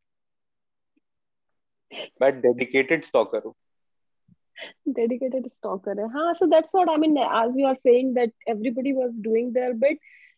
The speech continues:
Speaker 2: Yeah, I mean, we are doing what we can do in हमारा कैपेसिटी में, जो हमारे लिए पॉसिबल है। So I, that's what I liked about this campaign कि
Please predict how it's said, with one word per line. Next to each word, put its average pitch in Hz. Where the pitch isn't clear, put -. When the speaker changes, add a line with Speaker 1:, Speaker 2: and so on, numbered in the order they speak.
Speaker 2:
Yeah, 311
I 247
mean, 262
we 254
are 330
doing 359
what 339
we 311
can 233
do 175
in 196
हमारा 196
कैपेसिटी 190
में, 180
जो 185
हमारे 180
लिए 175
पॉसिबल 180
है। 185
So -
I, 277
that's 247
what 277
I 247
liked 202
about 208
this 196
campaign 202
कि 208